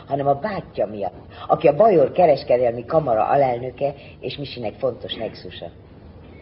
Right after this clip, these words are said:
Rauschenig rögtön a hogy létem felül érdeklődött. Mondtam neki: „Ami nem lehet változtatni, amiatt nem érdemes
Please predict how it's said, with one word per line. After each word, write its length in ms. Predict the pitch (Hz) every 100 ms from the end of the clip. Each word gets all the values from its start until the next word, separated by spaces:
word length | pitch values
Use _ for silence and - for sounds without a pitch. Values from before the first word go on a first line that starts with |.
| - - -
Rauschenig 520 | 294 311 311 285 262
rögtön 320 | 254 269 240
a 80 | 226
hogy 180 | 214 214
létem 440 | 196 185 180 165
felül 280 | 156 151 156
érdeklődött. 880 | 151 156 139 143 147 139 127 123 - - - -
Mondtam 380 | 185 190 180 170
neki: 400 | 165 156 151 147 - - - - - - - - -
„Ami 280 | 240 247 240
nem 220 | 233 226
lehet 320 | 214 196 180
változtatni, 1000 | 180 190 208 196 190 - 185 185 175 170 - - - -
amiatt 540 | 214 202 180 139 -
nem 220 | 139 156
érdemes 560 | 160 143 123 123 104 -